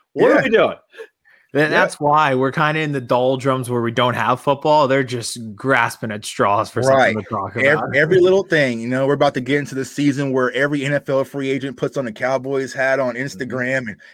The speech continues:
Speaker 2: is so-and-so wanting to come to the Cowboys. And so all this
Speaker 1: Julio
Speaker 2: Cowboys
Speaker 1: Jones a couple
Speaker 2: fans
Speaker 1: years ago.
Speaker 2: Yeah,
Speaker 1: Remember he
Speaker 2: yeah.
Speaker 1: did that?
Speaker 2: Julio, Julio Jones last year, you know, he had a Cowboys hoodie on. And it's like, Cowboys Nation, uh, watch the hips, not the ball, 'cause there's a lot of clickbait.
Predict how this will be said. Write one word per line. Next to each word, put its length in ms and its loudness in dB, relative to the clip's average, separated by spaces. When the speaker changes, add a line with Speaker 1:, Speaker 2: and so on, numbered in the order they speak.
Speaker 2:
is 240 -4
so-and-so 560 0
wanting 260 -4
to 60 -8
come 240 -4
to 60 -6
the 80 -4
Cowboys. 840 -4
And 140 -8
so 120 -4
all 140 2
this 120 0
Speaker 1:
Julio 180 4
Speaker 2:
Cowboys 460 2
Speaker 1:
Jones 20 -6
a 40 -10
couple 200 0
Speaker 2:
fans 80 2
Speaker 1:
years 200 0
ago. 380 2
Speaker 2:
Yeah, 140 4
Speaker 1:
Remember 220 6
he 80 2
Speaker 2:
yeah. 80 4
Speaker 1:
did 80 -4
that? 40 -4
Speaker 2:
Julio, 360 2
Julio 260 2
Jones 240 0
last 340 2
year, 120 -6
you 40 -6
know, 60 -8
he 100 -4
had 80 2
a 60 -2
Cowboys 560 -4
hoodie 320 -4
on. 260 -8
And 80 -8
it's 100 -16
like, 220 -2
Cowboys 460 -2
Nation, 440 -6
uh, 220 -4
watch 320 -4
the 80 -8
hips, 260 -6
not 220 -6
the 60 -10
ball, 260 -4
'cause 160 -20
there's 120 -20
a 40 -12
lot 320 -4
of 80 -6
clickbait. 640 -4